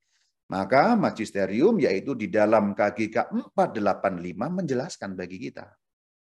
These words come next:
Roh Kudus, Tuhan pemberi kehidupan, diutus untuk menguduskan rahim perawan Maria dan secara ilahi membuahinya. Pengudusan rahim Santa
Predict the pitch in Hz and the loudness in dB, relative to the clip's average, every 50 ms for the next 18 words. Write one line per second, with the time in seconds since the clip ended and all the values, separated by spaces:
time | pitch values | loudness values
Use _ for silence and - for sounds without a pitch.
0 | _ _ _ 117 143 165 180 175 220 233 202 120 - - - - - _ - 240 | _ _ _ 4 4 4 4 4 2 0 0 0 -4 -8 -8 -12 -16 _ 0 2
1 | 226 143 117 107 101 95 90 87 - - 147 135 120 110 127 160 214 226 - - | 2 2 2 0 0 -2 -2 -6 0 0 0 0 2 -2 -2 -2 -2 -4 -2 -2
2 | 123 110 107 104 98 113 - - 92 95 87 85 87 87 107 120 143 165 - 185 | -2 -2 -2 -4 -4 -4 -6 -4 -6 -8 -6 -8 -6 -6 -6 0 2 2 2 2
3 | 226 - - - - 131 117 110 - - 120 113 101 101 104 98 98 104 104 101 | -2 -6 -4 -2 -4 -4 -4 -4 -6 -4 -4 -2 -2 -2 -4 -4 -4 -6 -6 -6
4 | - - 139 156 147 - - 107 101 98 92 - 117 127 147 170 170 160 123 110 | -4 -4 -4 -4 -4 -4 -2 -2 -2 -2 -2 -4 -4 -4 -4 -4 -6 -4 -2 -2
5 | 98 92 92 90 92 90 90 87 87 85 85 82 82 87 101 180 247 - - _ | -2 -2 0 -2 -4 -4 -4 -8 -8 -8 -8 -8 -4 -4 -4 -4 -4 -8 -14 _
6 | _ _ _ _ _ - 139 165 180 185 175 - 190 180 185 185 160 151 156 151 | _ _ _ _ _ -2 -2 -2 -2 -2 -4 -4 -4 -4 0 0 2 2 2 0
7 | 151 151 147 131 135 135 135 131 110 131 147 151 147 135 135 143 170 190 190 190 | 0 -2 -2 0 0 0 -2 -2 -4 -8 -8 -8 -8 -8 -2 4 6 6 6 6
8 | 185 151 123 110 123 131 135 139 131 131 123 110 127 139 147 156 151 151 147 151 | 4 -2 -2 -2 -2 0 0 0 0 0 -4 -6 -6 -6 -6 -4 -4 -4 -2 0
9 | 147 135 123 113 101 90 85 82 80 - _ _ _ _ _ _ - 135 131 131 | 0 0 0 -2 -4 -6 -10 -14 -20 -20 _ _ _ _ _ _ 2 4 4 4
10 | 127 123 120 95 110 123 208 - - 147 123 113 104 104 - 127 151 185 180 160 | 4 2 2 2 2 0 0 2 2 2 2 2 2 -2 2 2 2 2 2 0
11 | 139 117 110 107 104 - 120 123 123 120 | 0 0 -2 -4 -2 -2 0 0 0 -2